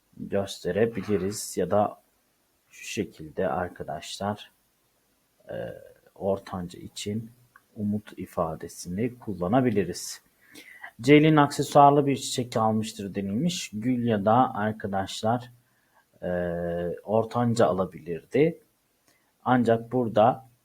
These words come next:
arkadaşlar en pahalı çiçeği, e, Umut aldığı için o zaman Ceylin'in, e, ikinci bir aksesuarlı çiçek olan arkadaşlar gülü aldığını söylemek mümkündür.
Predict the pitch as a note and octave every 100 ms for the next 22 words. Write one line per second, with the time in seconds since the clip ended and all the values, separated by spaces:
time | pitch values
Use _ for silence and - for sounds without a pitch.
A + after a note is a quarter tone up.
0 | _ - A#2 A2+ G#2+ G2+ G2 - B2+ -
1 | B2 B2 A2+ G2+ F#2 F2 - - A2 G#2
2 | C3+ - _ _ _ _ F#2+ F#2 F#2 F2+
3 | F2+ F2+ F2+ F2+ - _ _ _ _ _
4 | A2 A#2+ A#2+ G#2 F#2 F2+ E2+ C#2+ A#2 -
5 | B2+ C#3+ - _ _ - A2+ G#2+ G2+ G#2
6 | F#2+ A2 A2 G#2+ A2 B2 B2 - _ _
7 | _ - F#2 F2+ F2 - - - A2+ A#2
8 | G#2+ - G2+ - - G2+ F#2+ F#2 F2+ -
9 | - G#2 - E2+ F2 A#2+ B2+ _ _ -
10 | F2 F2+ - E2+ F2+ - A2+ A2 F#2+ G2
11 | G#2+ - F#2+ F2+ F2 E2+ E2+ G2+ C3 -
12 | _ _ _ - - A#2 F#2+ F2 G2+ C3
13 | - A#2 A#2+ B2 B2 B2 A2 A#2 - -